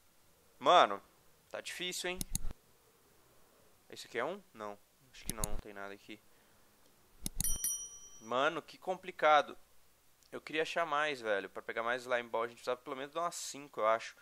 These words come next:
Umas cinco já seria filé, né? Pra gente fazer. Vou dar uma voada por aqui, assim, ó. Ué, que que é isso aqui, mano? Aquilo ali, eu não conheço aquele ali não, hein? Vamos ver o que que é aquilo?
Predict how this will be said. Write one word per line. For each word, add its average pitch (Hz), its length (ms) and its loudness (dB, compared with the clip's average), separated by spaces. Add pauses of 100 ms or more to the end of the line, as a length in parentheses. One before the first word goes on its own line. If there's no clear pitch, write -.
(640)
Umas 120 160 -4
cinco 127 240 -10
já 147 100 -6
seria 151 240 -4
filé, 127 560 -2
né? 123 240 -6 (1080)
Pra 120 100 -12
gente 117 200 -12
fazer. 110 280 -6
Vou 113 100 -10
dar 120 120 -2
uma 135 100 0
voada 139 360 -2
por 170 160 -12
aqui, 147 320 -14
assim, 113 340 -16
ó. - 20 -20 (1400)
Ué, 359 100 -8
que - 100 -16
que - 120 -10
é - 20 -6
isso 302 120 -8
aqui, 247 220 -4
mano? 113 280 0
Aquilo 151 220 -6
ali, 135 100 -2
eu 147 340 -8
não 214 200 -12
conheço 202 340 -10
aquele 202 160 -10
ali 208 140 -12
não, 190 260 -8
hein? 196 160 -12 (640)
Vamos 190 200 -4
ver 165 80 -4
o 160 60 -2
que 139 80 -20
que 127 80 -4
é - 20 0
aquilo? 131 400 -6